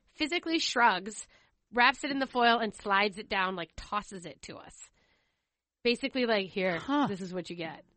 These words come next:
Speaker 1: And I was just sitting there going, like, it's so funny, like, that's just a Chipotle. Like, it's, I don't expect, like, high service, but that was so below what I'm even used to from Chipotle that it kinda surprised me.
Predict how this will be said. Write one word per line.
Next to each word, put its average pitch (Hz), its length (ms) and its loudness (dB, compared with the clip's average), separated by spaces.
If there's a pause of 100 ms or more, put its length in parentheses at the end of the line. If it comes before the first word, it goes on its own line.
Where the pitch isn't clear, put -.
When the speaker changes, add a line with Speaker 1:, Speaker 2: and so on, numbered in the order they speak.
Speaker 1:
And 254 120 2
I 285 60 2
was 247 180 -6
just - 180 -14
sitting 320 220 -6
there 269 120 0
going, 220 180 -2
like, 196 200 -6 (680)
it's - 180 -6
so 359 120 -2
funny, 359 300 0
like, 214 180 0
that's 240 260 -6
just 262 220 -6
a 240 40 -8
Chipotle. 220 680 -2
Like, 196 160 -2
it's, 226 160 -8 (100)
I 240 100 2
don't 269 140 0
expect, 240 360 -2
like, 226 140 -2
high 226 180 2
service, 233 420 -4
but - 160 -10
that 233 240 -6
was 214 180 -6
so 233 420 -4 (140)
below 220 540 0 (280)
what 277 120 2
I'm 277 120 4
even 262 200 -2
used 269 420 -6
to 180 160 -10
from 170 200 -14
Chipotle - 560 -16 (360)
that 269 160 2
it 285 100 -4
kinda 339 220 6
surprised 480 480 6
me. - 280 -14